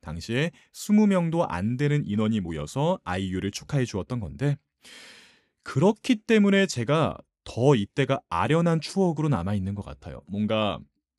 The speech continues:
더 소중하죠. 그 얼마 안 되는 인원 중에 내가 한 명이었다는 게 <laughs> 되게 특별한 기억이라서 그때를 더 소중하게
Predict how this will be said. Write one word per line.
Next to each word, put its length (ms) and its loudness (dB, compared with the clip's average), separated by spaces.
더 260 -6
소중하죠. 760 0
그 240 -4
얼마 380 4
안 220 2
되는 300 2
인원 340 2
중에 240 -2
내가 220 -4
한 220 2
명이었다는 560 2
게 360 -6
<laughs> 360 -16
되게 480 0
특별한 480 2
기억이라서 880 0
그때를 340 -2
더 160 -4
소중하게 880 0